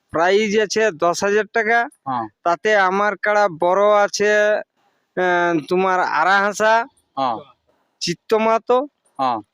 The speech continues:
Speaker 1: আচ্ছা, বনাম জোড়া হয়েছে তোমার স্বপন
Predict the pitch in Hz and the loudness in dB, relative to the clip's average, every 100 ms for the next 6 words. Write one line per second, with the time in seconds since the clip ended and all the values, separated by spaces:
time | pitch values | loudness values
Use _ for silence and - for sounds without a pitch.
0 | _ - - _ - 175 170 - 185 180 | _ -20 -20 _ -6 -4 -2 0 2 2
1 | 175 160 160 147 180 208 220 226 220 - | 2 0 0 0 0 2 2 0 -2 -8
2 | _ _ _ _ _ _ _ _ _ _ | _ _ _ _ _ _ _ _ _ _
3 | 185 139 160 175 208 208 208 220 170 220 | -6 -2 0 2 4 4 4 0 0 0
4 | 196 220 214 208 - - 175 - 208 214 | 0 -2 0 -2 -4 -6 -6 -2 0 2
5 | 226 | 2